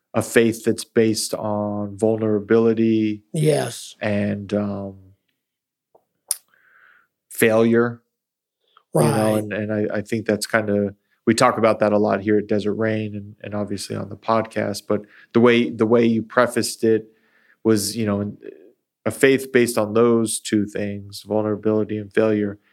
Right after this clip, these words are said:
Speaker 1: instead of this, um, edited presentation
Speaker 2: Right.
Speaker 1: of what your life looks like. Um,
Speaker 2: Yeah,
Speaker 1: be-,
Speaker 2: it's
Speaker 1: because I think it, it's sort of in, at least in this context, right? This ta-, this time frame and this,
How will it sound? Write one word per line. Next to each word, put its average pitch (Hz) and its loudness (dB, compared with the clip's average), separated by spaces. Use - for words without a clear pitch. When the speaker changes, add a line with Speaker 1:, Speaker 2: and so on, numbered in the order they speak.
Speaker 1:
instead 104 0
of 98 -2
this, 107 0
um, 50 -8
edited 110 2
presentation 101 0
Speaker 2:
Right. 95 -10
Speaker 1:
of 101 -2
what 104 2
your 101 0
life 101 -2
looks 104 -4
like. - -12
Um, 104 -4
Speaker 2:
Yeah, 165 4
Speaker 1:
be-, 151 0
Speaker 2:
it's - -8
Speaker 1:
because 123 2
I 120 6
think 135 0
it, 113 0
it's 117 -4
sort 120 2
of 98 -6
in, 113 -6
at 127 4
least 123 4
in 113 -4
this 117 2
context, 104 -2
right? 104 0
This 104 -4
ta-, 107 -4
this 110 0
time 110 -4
frame 110 -2
and 101 -10
this, - -8